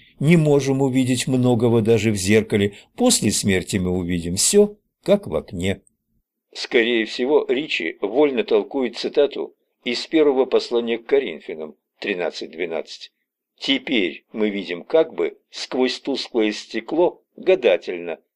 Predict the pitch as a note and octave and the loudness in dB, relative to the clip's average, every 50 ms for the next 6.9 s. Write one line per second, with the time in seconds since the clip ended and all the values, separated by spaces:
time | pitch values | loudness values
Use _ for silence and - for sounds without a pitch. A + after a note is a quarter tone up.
0 | _ _ _ - - F2+ E2+ E2+ E2 - - D3 E3+ D3+ - - E2 - - _ | _ _ _ -2 0 0 0 0 -2 0 2 2 2 2 0 -4 -6 -6 -8 _
1 | _ _ _ _ - - F#2 F2+ F2 - - - - - G#2+ A#2+ C#3 C#3+ _ _ | _ _ _ _ -14 -10 -8 -8 -8 -10 -12 -10 -2 0 0 0 0 -4 _ _
2 | _ _ _ - - F2+ E2 F2 F2 - - - - F2+ E2 D#2+ - _ _ _ | _ _ _ -12 -10 -8 -8 -8 -12 -12 -18 -14 -12 -12 -12 -12 -16 _ _ _
3 | _ _ _ _ _ _ _ _ _ _ _ - - - - B2 A#2 A2 G#2 G#2+ | _ _ _ _ _ _ _ _ _ _ _ -20 -8 2 4 6 6 6 6 4
4 | G#2 - A#2 G#2+ - - B2+ A2+ G#2 G2 G2 G2 G2 G#2 - - - - A#2+ A2 | 2 4 2 2 2 4 4 4 4 4 4 2 2 0 -2 -4 -4 0 0 2
5 | - - B2+ G#2+ G#2+ G#2 G2+ G#2 G#2 - C#3+ D3 C3+ A2+ - - F#2 E2+ F2 D#2+ | 2 2 2 4 4 6 4 4 4 2 0 0 0 0 0 -2 0 0 -2 -2
6 | E2 F2 E2+ E2 D#2+ D#2+ E2 E2 - - - F#2+ F2 G2+ B2 A#2+ - - | -2 -2 0 0 -2 -2 -4 -4 -4 -4 -2 0 2 2 0 0 -2 -8